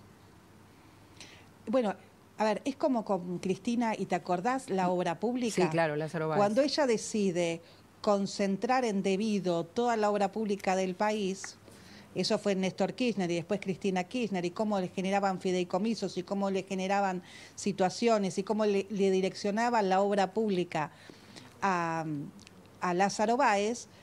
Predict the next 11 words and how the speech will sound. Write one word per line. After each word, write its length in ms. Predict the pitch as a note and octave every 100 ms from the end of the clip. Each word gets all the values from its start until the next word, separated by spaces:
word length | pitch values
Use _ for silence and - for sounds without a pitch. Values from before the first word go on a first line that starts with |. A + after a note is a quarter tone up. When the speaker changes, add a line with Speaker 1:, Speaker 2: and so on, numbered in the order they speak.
| -
Speaker 1:
la 140 | F3 G3+
administración 800 | G3 G#3+ G3+ - G#3 G3+ C#4+ D#4
lo 100 | C#4
que 100 | G#3+
generó 520 | - G3+ G3+ B3+ D4 - -
fueron 420 | - A3+ G#3 F3 F3+
las 140 | F#3
condiciones 1160 | - A#3 A3+ A3 A#3 - D#4+ F#4 G4 G4 G4 - - -
para 160 | G3+
el 100 | G3
negocio. 640 | F#3 G3 B3+ - D#3+ C#3